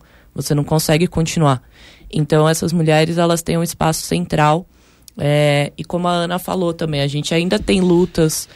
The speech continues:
né, tem coisas pra conquistar. Até pouco tempo, ainda era difícil você ver mulheres numa bateria no, de escola de samba,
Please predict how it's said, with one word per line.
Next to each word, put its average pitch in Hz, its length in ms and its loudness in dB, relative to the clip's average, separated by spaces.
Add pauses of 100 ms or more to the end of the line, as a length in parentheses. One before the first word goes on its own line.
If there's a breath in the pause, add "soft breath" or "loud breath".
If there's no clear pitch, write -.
(300 loud breath)
né, 156 160 2
tem 165 400 0
coisas 170 420 2
pra 160 140 0
conquistar. 160 460 0
Até 160 200 -2
pouco 165 300 -6
tempo, 180 460 -2 (380 loud breath)
ainda 185 260 0
era 202 140 2
difícil 202 580 -2
você 185 200 -2
ver 170 160 0
mulheres 170 560 4
numa 170 220 0
bateria 165 400 -2
no, 156 120 -2
de 151 180 -8
escola 147 320 0
de - 80 -6
samba, 196 600 2